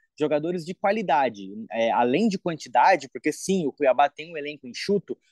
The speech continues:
o Antônio Oliveira utilizou dezenove jogadores como titular até o momento, então ele tem poucas peças que ele realmente confia,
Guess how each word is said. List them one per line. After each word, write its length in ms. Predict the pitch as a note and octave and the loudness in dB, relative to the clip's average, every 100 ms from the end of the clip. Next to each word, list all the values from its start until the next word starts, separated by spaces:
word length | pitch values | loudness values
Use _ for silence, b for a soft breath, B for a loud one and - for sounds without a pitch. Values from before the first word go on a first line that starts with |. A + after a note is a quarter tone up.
| _ | _
o 80 | C3 | 2
Antônio 260 | C3+ D3 | 4 4
Oliveira 320 | D3 A#2 D3 | 4 4 4
utilizou 640 | D3 D3+ C3+ A2 C#3 D3+ - | 4 2 0 4 4 4 0
dezenove 580 | C3+ B2+ C#3 C#3 F#3 D#3+ | -2 0 2 2 2 0
jogadores 680 | D3+ C3+ A#2+ C3+ D3+ C3 - _ _ | -4 -2 -2 -2 -2 -4 -8 _ _
como 240 | - D3+ D3 | -6 -4 -4
titular 440 | C#3+ C3+ C3 C#3+ | -8 0 4 4
até 160 | C3+ C3+ | 4 0
o 60 | |
momento, 480 | C3 A2 B2 E3 D#3 | -2 -4 -6 -6 -8
então 180 | C3+ D3+ | -4 -2
ele 120 | D3 | -2
tem 280 | C3 D#3 E3 b b b _ | -2 -2 -4 b b b _
poucas 460 | F#3 A3 G3 D#3+ - _ _ | 4 6 0 -2 -8 _ _
peças 400 | D#3+ E3+ E3 C#3 | 0 0 -4 -6
que 80 | D#3+ | -2
ele 140 | D3+ | -2
realmente 440 | D3 F3+ E3 F3+ - | 0 -2 -2 -8 -8
confia, 600 | E3+ D3+ - E3 A3 | -6 -6 -4 2 2